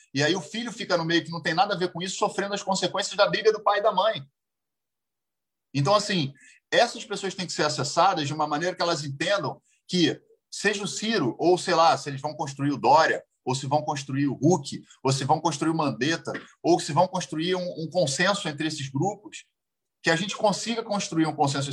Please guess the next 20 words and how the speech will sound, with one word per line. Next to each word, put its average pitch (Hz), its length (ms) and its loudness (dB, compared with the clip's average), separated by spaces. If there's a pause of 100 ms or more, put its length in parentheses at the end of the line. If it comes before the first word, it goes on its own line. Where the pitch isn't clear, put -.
entre 131 440 -2
esses 135 180 0
grupos 190 260 -2
onde 175 200 4
a - 20 2
gente 165 160 -2
possa 165 260 0
fazer 156 220 -2
análise 151 680 -2
de 190 140 2
políticas 175 640 -8
públicas 156 680 -2 (380)
que 143 60 2
vão 147 120 6
ser 165 140 2
adotadas, 127 640 2 (280)
para 143 140 0
que 139 100 -4
aí 165 220 0
sim 196 380 -6